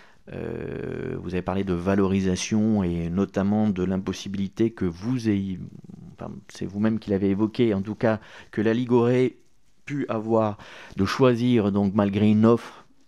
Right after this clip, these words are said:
euh, inférieure financière, euh, Canal Plus, euh, et beIN, euh, plutôt que Mediapro, au titre peut-être de l'antériorité de la relation, et cetera. C'est, c'est le but de ma question qu'on a, sur laquelle on, on a pu interroger aussi juste, euh,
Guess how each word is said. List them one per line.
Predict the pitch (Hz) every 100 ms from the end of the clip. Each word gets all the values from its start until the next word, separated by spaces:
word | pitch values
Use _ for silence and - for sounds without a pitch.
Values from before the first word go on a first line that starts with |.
| -
euh, | 90 87 -
inférieure | 95 - 98 101 90
financière, | 104 98 98 - 107 95 - - - - -
euh, | 95 87 87 87 90
Canal | 101 98 98
Plus, | 101 107 104 -
euh, | 87 90 - -
et | 90
beIN, | 95 101 107 92 - - - - -
euh, | 87
plutôt | 82 101 92 110
que | -
Mediapro, | 92 92 95 92 - 160 214 - - - - -
au | 87
titre | - 110
peut-être | 104 95 101
de | 95
l'antériorité | 90 101 104 101 101 101 107
de | 95
la | 95
relation, | 92 95 - 95
et |
cetera. | 87 87 92 135 175 - - - -
C'est, | - - 123 -
c'est | -
le | 127
but | 131 170 156
de | 135
ma | 123
question | 113 120 - 180
qu'on | 175 127
a, | 110
sur | 104 107
laquelle | 104 131
on, | 110
on | 101 98
a | 98
pu | -
interroger | 101 87 98 90 92 101
aussi | 90 - 104
juste, | 92 92 -
euh, | 90 87